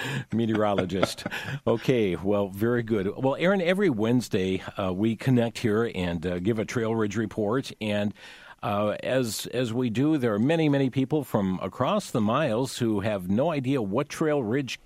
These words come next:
Camp is. Uh, who is Trail Ridge? And, uh, so just take a moment and, and, uh,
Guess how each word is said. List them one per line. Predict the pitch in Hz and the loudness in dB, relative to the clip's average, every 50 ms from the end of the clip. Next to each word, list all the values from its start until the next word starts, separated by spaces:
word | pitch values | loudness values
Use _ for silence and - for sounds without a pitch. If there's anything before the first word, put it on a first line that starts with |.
| - - - | -16 -14 -6
Camp | - 123 135 143 139 - | -2 0 0 0 0 2
is. | 165 196 226 202 107 82 78 - - - | 2 2 2 2 0 -4 -6 -6 -6 -4
Uh, | - 98 95 90 90 92 - - - _ | -4 -2 -2 0 -2 -2 -4 -8 -10 _
who | - 135 147 170 | 2 4 6 6
is | 196 214 190 - | 6 4 2 0
Trail | - - 143 123 113 104 95 | -2 0 0 2 2 2 0
Ridge? | 92 92 85 78 80 - - - - | 0 -2 -2 -4 -4 -6 -6 -6 -6
And, | - 107 104 101 101 101 90 | -4 -4 -2 -2 -2 -2 -2
uh, | 98 95 92 92 90 | -2 -2 -2 -4 -4
so | - - 117 113 110 - - - - - | -4 -2 0 0 -2 -2 -6 -12 -18 -4
just | - 196 196 - - | -2 -2 0 2 2
take | 202 185 160 | 2 2 4
a | 147 | 4
moment | 139 135 151 156 147 135 | 4 6 6 4 4 4
and, | 113 98 98 - | 2 2 0 -2
and, | - 101 95 95 98 87 85 | -2 -2 0 0 0 -2 -2
uh, | 95 92 90 | -2 -2 -2